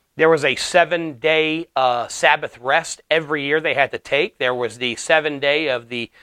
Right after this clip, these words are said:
Feast of Unleavened Bread. So seven is a vitally important number to God. And at the beginning of chapter number twenty-five, God institutes the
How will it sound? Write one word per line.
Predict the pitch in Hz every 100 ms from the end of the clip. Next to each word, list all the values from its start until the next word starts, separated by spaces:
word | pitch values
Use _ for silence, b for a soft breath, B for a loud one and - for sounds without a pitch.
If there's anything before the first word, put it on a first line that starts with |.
| b b
Feast | - 156 147 147
of | 135
Unleavened | 147 151 135 123 110
Bread. | 120 143 202 208 b b b b
So | - 180
seven | - 262 269 240 190
is | 170 165
a | 156
vitally | 117 117 160 208 220 208
important | 165 - 175 190 147
number | 143 151 160 135 120 120 -
to | - 165 127 117
God. | 151 156 - - _ _ _ _ _
And | 165
at | 170
the | 165
beginning | 160 175 247 254 226 -
of | 180 175 151 147 _ _
chapter | - 175 - 165
number | 143
twenty-five, | - 156 135 - 139 117 117
God | 117 170 190 185
institutes | 180 156 170 - 147 135 - -
the | 135 127 127